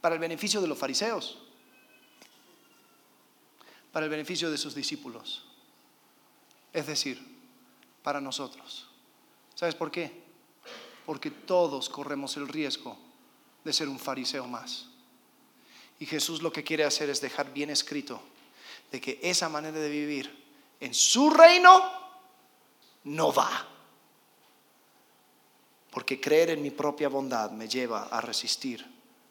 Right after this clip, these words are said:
al Rey. Vamos a orar. Señor, gracias por tu palabra.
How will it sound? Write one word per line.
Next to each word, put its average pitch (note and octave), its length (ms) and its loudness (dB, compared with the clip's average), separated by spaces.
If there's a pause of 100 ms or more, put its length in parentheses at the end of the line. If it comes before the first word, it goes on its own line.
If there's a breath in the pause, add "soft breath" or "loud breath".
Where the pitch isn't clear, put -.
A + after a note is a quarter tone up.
(140)
al A#2+ 160 -8
Rey. - 300 -12 (680)
Vamos F#3 200 0
a C#3 40 -2
orar. A2+ 240 -8 (1300)
Señor, D3 240 -4
gracias C#3+ 360 2
por - 160 -14
tu - 80 -20
palabra. C3 600 2